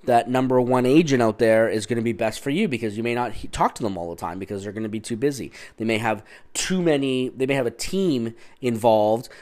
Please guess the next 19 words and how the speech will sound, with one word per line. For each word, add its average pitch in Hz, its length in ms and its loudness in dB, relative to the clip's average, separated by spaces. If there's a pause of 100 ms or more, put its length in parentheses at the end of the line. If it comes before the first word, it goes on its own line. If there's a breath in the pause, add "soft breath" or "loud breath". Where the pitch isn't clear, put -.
(100)
where 123 260 6
you're 123 160 2
talking 131 300 0
to 120 100 -2
an 110 80 -2
assistant 104 460 -2
and 104 80 -8
not 104 160 -4
to - 80 -6
the 107 160 0
agent, 101 240 -2
and 95 80 -8
that, 110 200 -4
that 151 160 6
may 160 140 0
not 139 400 -2
jive 147 240 2
for 110 140 -8
you. 82 240 -10